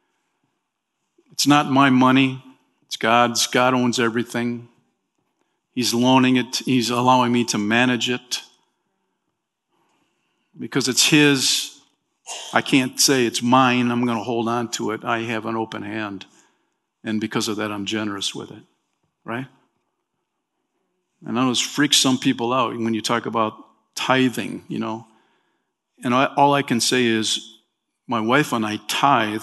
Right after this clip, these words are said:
because it's a reminder that God owns it all. It's not mine. It's not ours. Every, every time we, it's God's.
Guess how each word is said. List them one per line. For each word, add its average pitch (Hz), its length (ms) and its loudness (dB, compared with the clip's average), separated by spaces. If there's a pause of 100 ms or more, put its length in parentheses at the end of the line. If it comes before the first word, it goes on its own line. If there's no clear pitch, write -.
(140)
because 120 1040 -2 (760)
it's 120 200 -2
a 120 80 2
reminder 117 680 2
that 110 160 -6
God 120 240 -2
owns 123 320 -4
it 123 120 -4
all. 143 360 -4 (1300)
It's - 140 -8
not 135 200 0
mine. 123 400 -2
It's - 140 -14
not 123 160 -4
ours. - 560 -8 (760)
Every, 120 240 -6
every 143 200 0
time 151 400 -4
we, 110 180 -6 (680)
it's - 260 -2
God's. 131 760 -4